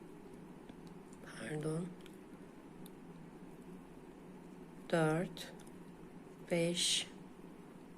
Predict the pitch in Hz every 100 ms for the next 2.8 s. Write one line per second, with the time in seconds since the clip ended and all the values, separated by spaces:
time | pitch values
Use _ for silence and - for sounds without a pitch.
0 | - - 175 175 175 180 - 180 185 180
1 | - - - - - - - - - -
2 | - - - 175 170 156 156 175